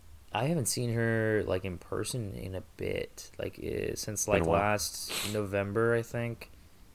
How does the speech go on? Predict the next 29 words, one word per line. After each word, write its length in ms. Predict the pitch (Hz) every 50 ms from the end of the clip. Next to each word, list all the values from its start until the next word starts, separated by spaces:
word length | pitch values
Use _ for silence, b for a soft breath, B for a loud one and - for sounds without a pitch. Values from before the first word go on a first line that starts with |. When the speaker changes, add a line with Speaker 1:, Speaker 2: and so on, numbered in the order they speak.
| - - -
Speaker 1:
So 120 | - 107
it's 100 | 104 101
been, 240 | 101 113 120 120 120
like, 180 | 117 107 101 -
six 300 | - - 110 107 - -
months 320 | 104 104 101 98 - -
now 320 | 101 95 92 92 92 92 92
or 220 | 90 92 95 -
five 340 | - - - 104 92 92 90
months 300 | 92 90 90 87 87 -
or 60 | -
so, 340 | - - - 82 90 92 - - B B B B B B B B B B B - - - - - -
um, 400 | 107 104 95 95 95 92 - -
if 160 | - - -
I'm 160 | 98 95 92
not 240 | 92 92 92 90 92
incorrect 400 | 95 92 - 92 90 90 90 -
on 160 | 92 90 87
that. 260 | 90 87 87 85 - - B B B B B B B B -
Speaker 2:
Oh, 80 | 101
yeah. 180 | 87 85 87 92 - - - - - - - - - - - - - - - - - 104
Speaker 1:
Yeah, 540 | 104 101 101 101 101 101 98 95 95 95 95
but 320 | 87 - 98 98 95 - - - - -
it, 280 | - 50 50 50 50 - - - - - - - - -
since 300 | - - 117 113 107 -
then, 260 | - 110 107 104 104 104
it's 200 | 98 98 - -
just 220 | 110 98 95 95
been 440 | - 101 98 95 95 90 87 82